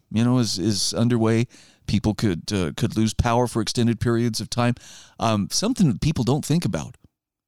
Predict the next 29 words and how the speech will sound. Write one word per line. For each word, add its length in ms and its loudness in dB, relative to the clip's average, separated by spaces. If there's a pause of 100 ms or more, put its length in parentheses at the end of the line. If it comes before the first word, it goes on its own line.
(160)
But, 440 -2
uh, 120 0
we 160 0
haven't 220 0
had 260 2
a 40 0
good 240 0 (340)
Carrington 800 2
event, 640 2 (640)
which 180 -2
is 220 0
a, 260 -2 (120)
a, 200 0 (800)
what 140 0
do 60 -2
they 100 0
call 300 -2
it? 60 -6
A 60 -8
C 400 -2
M 200 0
E, 280 -2 (1040)
chromatic 520 -2
mass 420 -2
ejection 640 -4
from 160 -2
the 80 0
sun, 340 0 (340)
where 320 2